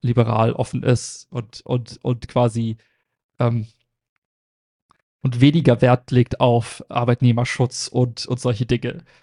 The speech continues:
Davon würden die meisten nicht profitieren auf Individualebene. Und das hängt gar nicht damit zusammen, ob die es verstanden haben oder nicht, sondern eher auf deren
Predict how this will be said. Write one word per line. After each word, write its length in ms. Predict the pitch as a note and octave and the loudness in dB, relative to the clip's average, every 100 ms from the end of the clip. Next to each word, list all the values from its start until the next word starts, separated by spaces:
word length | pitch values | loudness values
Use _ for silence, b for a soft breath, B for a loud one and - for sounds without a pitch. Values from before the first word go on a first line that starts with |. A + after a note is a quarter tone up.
| b _ | b _
Davon 360 | B2 - C#3+ B2 | -4 0 0 4
würden 220 | C#3+ C#3+ | 2 2
die 80 | A#2+ | -4
meisten 560 | A#2 B2+ - C#3+ C#3 | -2 -4 -4 -6 -2
nicht 260 | C#3 - - | -2 -4 -4
profitieren 600 | - C#3 C3 - F3 A2+ | -2 0 -2 -2 -2 -2
auf 140 | - | -8
Individualebene. 1040 | - A#2+ A2+ B2 A#2+ B2 C3 A#2 A#2+ A#2+ - b b b - | -10 -10 -6 -4 -2 -2 -2 -4 -4 -8 -10 b b b -4
Und 300 | B2+ B2+ - | -4 -2 -2
das 140 | B2 | 2
hängt 260 | D3+ E3 - | 0 0 0
gar 120 | C#3 | 0
nicht 180 | C3+ - | 2 0
damit 240 | B2 B2 | 0 -2
zusammen, 320 | B2 B2 B2 | -4 -4 -2
ob 160 | B2+ - | -4 -6
die 80 | B2+ | -6
es 80 | |
verstanden 520 | - B2 - C#3+ C3+ B2+ | -4 -2 0 0 2 2
haben 180 | A#2+ | 2
oder 120 | B2+ - | -2 -6
nicht, 180 | C#3 - | -6 -4
sondern 240 | B2 A2+ | -4 -2
eher 180 | B2+ B2+ | 0 0
auf 140 | B2 | 0
deren 340 | - B2 A#2 | 0 0 0